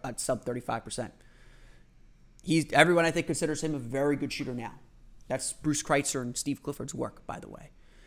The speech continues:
Kyle Lowry struggled as a three-point shooter to start his career. There are countless examples of this. Cole Anthony is gonna have an important offseason ahead, no doubt.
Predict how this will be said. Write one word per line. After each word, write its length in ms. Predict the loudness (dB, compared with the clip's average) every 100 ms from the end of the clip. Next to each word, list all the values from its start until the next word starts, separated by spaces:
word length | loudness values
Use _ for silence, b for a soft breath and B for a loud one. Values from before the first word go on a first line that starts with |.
| b b
Kyle 200 | 10 12
Lowry 380 | 12 12 12 8
struggled 480 | 4 4 4 0 -4
as 160 | -4 -4
a 40 |
three-point 360 | -2 -2 -2 -4
shooter 180 | -4 -6
to 100 | -6
start 260 | -4 -4
his 180 | -4 -6
career. 320 | -8 -10 -14 b b b b b b b -2
There 100 | 2
are 140 | 4 2
countless 600 | 10 10 10 -2 -6 -4
examples 460 | -6 -6 -8 -14
of 120 | -16
this. 360 | -16 -16 -16 -16 -20 -20 -20 -20 -20 -20 -20 b b b b b b b -12
Cole 220 | 6 10
Anthony 260 | 10 6 4
is 100 | 4
gonna 140 | 6
have 140 | 6 6
an 60 |
important 360 | 4 4 2 2
offseason 540 | 6 8 8 6 0
ahead, 320 | -2 -4 -6 -6 -10
no 240 | 0 2 4
doubt. 360 | 4 2 -2